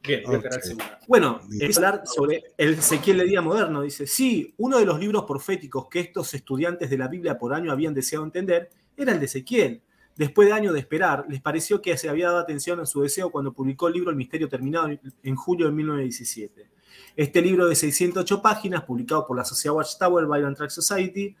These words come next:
Speaker 1: no solo contenía una explicación del último libro de la Biblia, Revelación, sino que también del vigésimo sexto libro de la Biblia, Ezequiel.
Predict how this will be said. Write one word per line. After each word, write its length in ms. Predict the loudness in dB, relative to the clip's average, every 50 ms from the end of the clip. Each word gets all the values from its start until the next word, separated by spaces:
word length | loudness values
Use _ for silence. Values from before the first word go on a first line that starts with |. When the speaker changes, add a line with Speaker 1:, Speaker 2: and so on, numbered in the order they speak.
| _ _ _ _ -2
Speaker 1:
no 100 | 2 2
solo 200 | 4 4 4 4
contenía 360 | 4 2 0 0 -2 -2 -2
una 100 | -2 -2
explicación 520 | -2 -4 -4 -4 -2 -2 -2 -2 -2 0 0
del 100 | 2 2
último 300 | 2 0 0 -2 0 2
libro 220 | 2 2 2 2 0
de 60 | 0
la 100 | 0 0
Biblia, 480 | -2 -2 -4 -6 -6 -8 -10 -12 -14 _ _ _ _ _ _ _ -6
Revelación, 680 | -4 -2 -2 0 -2 -2 0 0 0 0 0 0 -4 -4
sino 240 | -2 -2 -2 0
que 100 | 0 -2
también 300 | -2 0 -2 0 0 0
del 100 | 0 0
vigésimo 420 | 0 0 -2 -4 -4 -4 -2 -2 -2
sexto 280 | -2 -4 -4 -2 -2 -2
libro 240 | 0 0 0 2 2
de 60 | 2
la 100 | 0 0
Biblia, 420 | 0 -2 -2 -4 -8 -18 -20 _ _ _ _ -20 -20 _ -8
Ezequiel. 600 | 0 2 2 2 2 0 -2 -4 -4 -4 -6 -12